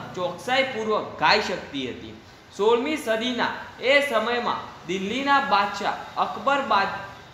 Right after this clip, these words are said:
અકબરના દરબારમાં નવરત્નો હતા. એ નવરત્નોમાં એક તાનસેન હતા.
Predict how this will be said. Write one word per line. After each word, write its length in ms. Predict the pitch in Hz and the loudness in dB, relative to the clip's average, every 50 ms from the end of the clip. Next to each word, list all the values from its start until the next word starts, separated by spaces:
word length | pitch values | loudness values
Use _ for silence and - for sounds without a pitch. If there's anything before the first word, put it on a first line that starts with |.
| - - - | -12 -6 -4
અકબરના 580 | 175 185 - - 208 233 277 277 277 277 277 | -4 -4 -4 -2 2 2 4 4 4 2 2
દરબારમાં 960 | 262 220 220 208 208 208 220 226 226 226 202 165 120 101 - - - - 131 143 | 2 2 2 2 2 4 6 6 6 4 2 -2 -6 -6 -8 -14 -16 -16 -8 -4
નવરત્નો 600 | 151 190 220 220 196 180 160 165 - 180 185 175 | -2 -2 0 0 -2 -2 -4 -4 -6 -8 -8 -8
હતા. 360 | 156 135 117 107 - 104 92 - - - - - - - - | -8 -8 -8 -8 -8 -10 -10 -10 -12 -16 -20 -20 -20 -6 -2
એ 160 | - 277 294 | 0 0 2
નવરત્નોમાં 1000 | 254 240 247 262 262 262 247 226 220 226 - 233 233 220 214 185 - - - - - | 4 4 4 6 6 4 2 0 0 -2 -2 -2 -2 0 0 0 -2 -2 -4 -6 -4
એક 420 | 190 208 185 - - - - - - | -2 -2 -2 -2 -6 -12 -12 -4 0
તાનસેન 580 | 165 151 151 147 147 - 208 202 185 156 131 | 2 2 2 2 0 0 2 2 2 2 -2
હતા. 200 | 120 98 - - | -6 -8 -10 -12